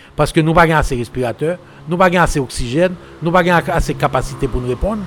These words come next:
et à, à demande yo. Mon dernier point, par contre, si me parler de lui, qui est important, et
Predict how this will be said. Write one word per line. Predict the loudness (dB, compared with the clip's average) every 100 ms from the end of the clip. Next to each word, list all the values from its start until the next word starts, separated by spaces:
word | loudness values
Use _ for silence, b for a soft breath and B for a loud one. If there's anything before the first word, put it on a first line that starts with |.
| -12 B B B -8
et | 0 4 4 4 2 2 2 2 0 0 -2 -4 -8 2
à, | 4 6
à | 2
demande | 2 0 0 -6
yo. | -10 -14 -20 -4
Mon | 0
dernier | 4 6 4
point, | 2 0 0
par | -2
contre, | -4 -6
si | -6
me | -6
parler | -6 -6 -6
de | -6
lui, | -8
qui | -8
est |
important, | -8 -6 -6 -6 -8 -8
et | -10 -8 -8 -10